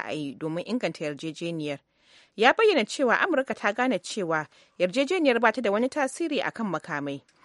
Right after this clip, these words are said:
Shugaban ƙasar Faransa Emmanuel Macron,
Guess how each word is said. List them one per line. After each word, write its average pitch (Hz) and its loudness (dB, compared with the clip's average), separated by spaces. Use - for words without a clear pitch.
Shugaban 202 2
ƙasar - 2
Faransa 233 2
Emmanuel 208 2
Macron, 202 0